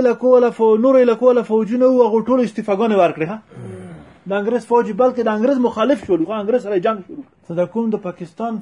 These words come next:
فوج کومو علاقو نه دی، د دې علاقو والا خلک یې ورته تقریبا شپږ دېرش زره خلک یې برتي کړي وو، انګرېز نه، نه وي، نه وي. آیا راوستلو هغو سره یې دغه انقلاب کوم وو؟ دې ته د هندوستان خلکو دې جنګ باندې، د جنګ ازادي نه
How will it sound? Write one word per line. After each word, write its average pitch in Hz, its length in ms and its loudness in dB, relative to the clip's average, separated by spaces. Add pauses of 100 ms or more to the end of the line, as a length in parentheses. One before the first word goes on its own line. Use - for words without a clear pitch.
فوج 220 360 -2
کومو 262 240 0
علاقو 196 320 -2
نه 214 100 0
دی، 233 80 0
د 185 180 -4
دې 254 140 0
علاقو 214 260 0
والا 190 240 2
خلک 185 220 0
یې 180 80 2
ورته 165 180 -2 (340)
تقریبا 196 360 -4 (120)
شپږ 254 280 4
دېرش 190 220 0
زره 180 200 2
خلک 175 180 -2
یې 160 120 -8
برتي 139 240 -4
کړي 143 100 -6
وو، 139 120 -2
انګرېز 139 220 -4 (100)
نه، 147 120 0
نه 160 80 -4
وي، 135 120 -6
نه 117 60 -8
وي. 113 80 -16 (320)
آیا 214 180 2
راوستلو 202 500 0
هغو 180 200 -2
سره 156 140 -6
یې 147 100 -4
دغه 151 120 -4 (100)
انقلاب 147 420 -6
کوم 151 140 -6
وو؟ 170 100 -6 (580)
دې 151 140 -16
ته 151 80 0 (340)
د - 20 -10 (100)
هندوستان 156 360 -8 (140)
خلکو 196 400 -2 (280)
دې 208 100 -8 (140)
جنګ 190 200 -2 (120)
باندې، 190 220 -4 (120)
د 156 40 -4 (100)
جنګ 160 160 -6 (140)
ازادي 139 340 -2
نه 160 60 -2